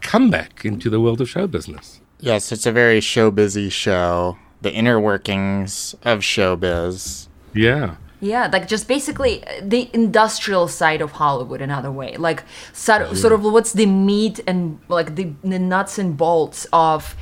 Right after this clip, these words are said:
Speaker 3: making somebody maybe mediocre, maybe not the best or the worst, but just something that just happens right and left probably in Hollywood all the time.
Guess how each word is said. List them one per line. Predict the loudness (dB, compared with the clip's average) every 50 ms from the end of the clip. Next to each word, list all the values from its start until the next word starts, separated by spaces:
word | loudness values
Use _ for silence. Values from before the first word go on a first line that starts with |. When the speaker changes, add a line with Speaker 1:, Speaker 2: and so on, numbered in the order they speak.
| -16 -18 -14 -8
Speaker 3:
making | -4 -2 0 0 0 -2 -2 -4 -4 -4 -4 -4
somebody | -4 -2 -2 -2 2 2 2 2 2 2 -2
maybe | -2 -2 -2 0 0 2 2
mediocre, | 2 2 2 4 4 6 8 8 6 6 4 2 2 2 2 0
maybe | -2 -2 -2 -2 0 0
not | 2 2 2 2 0
the | -2
best | 0 0 2 4 4 2 0 -2 -6 -4
or | -2 -2 0
the | 0 -2
worst, | -2 -2 0 0 0 0 -2 -6
but | -10 -8
just | -8 -8 -4
something | -2 -2 -2 -2 -2 -4 -2 -2
that | -4 -4
just | -6 -8 -6
happens | 0 0 0 0 0 -2 -4 -4 -4 -2 0
right | 0 0 0 -2
and | -6 -6 -4 -2
left | -2 -4 -4 -6 -8
probably | -4 -2 -2 -2 -2 -6 -8 -8 -8 -6 -6
in | -6
Hollywood | -6 -6 -4 -6 -6 -6 -8 -10 -12 -10 -6 -4
all | -4 -2 -2 -4
the | -6 -8
time. | -8 -6 -4 -4 -4 -4 -8